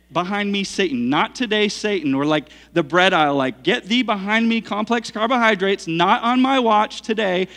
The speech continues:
And we keep on going. It's not less than that, <laughs> but it's so much more than that.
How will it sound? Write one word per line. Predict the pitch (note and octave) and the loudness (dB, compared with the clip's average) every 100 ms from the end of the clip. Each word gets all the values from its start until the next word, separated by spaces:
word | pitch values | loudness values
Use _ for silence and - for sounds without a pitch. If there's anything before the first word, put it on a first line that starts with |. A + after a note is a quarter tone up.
| - | -8
And | D#3 | -2
we | E3+ | -2
keep | - G#3 | -2 -4
on | G3 F#3+ | -2 -2
going. | D#3+ A#2+ A#2 - - | -2 -4 -6 -12 -6
It's | E3+ - | -4 2
not | C#4+ C4+ | 2 4
less | A3 - | 4 4
than | E3 C#3 | 0 0
that, | A2 B2 - - - - _ _ _ _ _ | 0 -4 -10 -20 -20 -20 _ _ _ _ _
<laughs> | _ - - _ _ _ _ _ - | _ -20 -20 _ _ _ _ _ -4
but | C3 | -2
it's | B2 | -2
so | D3 | -4
much | B2+ A#2 | -4 -4
more | A2+ G#2 | -8 -8
than | F#2 D#2+ | -8 -12
that. | C2 | -14